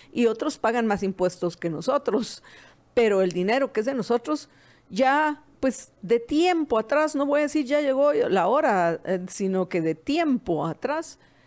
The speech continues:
son temas que se deben de investigar, se tienen que encontrar los responsables y se tiene que compensar a las víctimas, que a fin de cuentas somos nosotros los tributarios. Así que se tiene que investigar,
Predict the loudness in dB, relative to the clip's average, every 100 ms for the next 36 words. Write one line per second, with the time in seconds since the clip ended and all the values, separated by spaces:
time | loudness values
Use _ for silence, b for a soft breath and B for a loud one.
0 | b b b -2 -2 0 -2 -2 -6 -2
1 | 0 0 0 0 -2 -2 -6 -6 -2 0
2 | 0 -4 -4 -4 -4 -4 -4 -4 -2 -2
3 | 0 -2 -6 -8 -8 -2 -2 0 -2 -4
4 | -6 -8 -4 -2 0 -2 -2 -2 -2 -2
5 | -4 0 0 2 0 -2 -2 -4 -4 -4
6 | -4 -4 -8 -4 -4 -4 -4 -4 -4 -8
7 | -6 -6 -6 -6 -6 -6 -10 _ -8 -6
8 | -6 -8 -8 -4 -4 -4 -8 -8 -4 -4
9 | -6 _ _ _ _ _ _ _ B B
10 | B B -2 0 2 2 -2 -2 -2 -2
11 | -2 -2 -2 0 -2